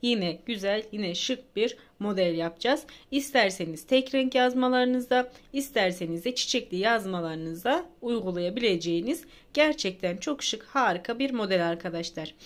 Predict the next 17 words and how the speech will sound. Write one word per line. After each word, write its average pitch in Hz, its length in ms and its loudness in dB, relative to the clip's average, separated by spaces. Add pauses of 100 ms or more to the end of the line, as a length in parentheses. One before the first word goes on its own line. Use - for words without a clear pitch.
(280)
Umarım 254 440 4
sizler 196 540 -2
de 202 240 -4 (100)
beğenir 208 420 2
ve 226 120 2
benimle 170 400 -4
birlikte 226 580 0 (260)
modelimi 226 680 2 (200)
denersiniz. 160 760 -2 (920)
Hemen 285 360 4 (120)
ben 330 240 6
yeşilden 240 580 2 (100)
alt 269 220 0
kısmından 190 600 -4
bu 277 80 -2
şekilde 185 540 -2
başladım. 254 600 2